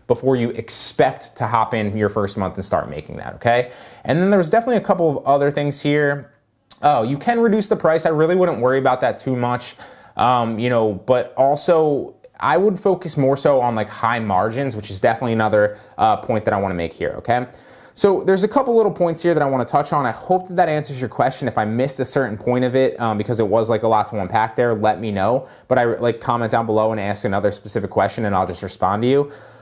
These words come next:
But I really think a lot of these points will obviously help you, but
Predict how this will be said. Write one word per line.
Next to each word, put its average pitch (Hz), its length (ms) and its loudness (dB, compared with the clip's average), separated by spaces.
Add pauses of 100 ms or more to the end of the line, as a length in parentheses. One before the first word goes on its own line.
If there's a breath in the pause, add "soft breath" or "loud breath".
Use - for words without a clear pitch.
(160 loud breath)
But 151 100 4
I 156 40 2
really 196 220 4
think 196 160 -2
a 175 40 4
lot 143 200 2
of 143 60 -6
these 139 140 -2
points 139 240 -4
will 127 100 2
obviously 117 280 0
help 107 260 0
you, 131 220 2
but 123 240 -2